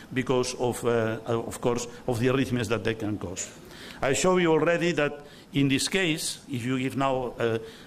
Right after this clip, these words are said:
a sodium channel blocker, what you are going to do is the contrary of what you did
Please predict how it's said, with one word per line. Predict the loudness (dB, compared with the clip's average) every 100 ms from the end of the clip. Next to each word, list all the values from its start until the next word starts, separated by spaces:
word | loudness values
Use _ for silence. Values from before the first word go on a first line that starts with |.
| -2
a | 0 0 -4 -4
sodium | 0 2 4 4
channel | 4 2 0 0
blocker, | 2 2 2 -2 -4 -8 -2
what | 0
you | 2
are | 2
going | 0 -2 -2
to |
do | -2 0 0
is | 0
the | 0 0
contrary | 0 0 0 -2 -2 -6 -10 -12 -6
of | -2 0
what | 0 2
you | 2
did | 2 0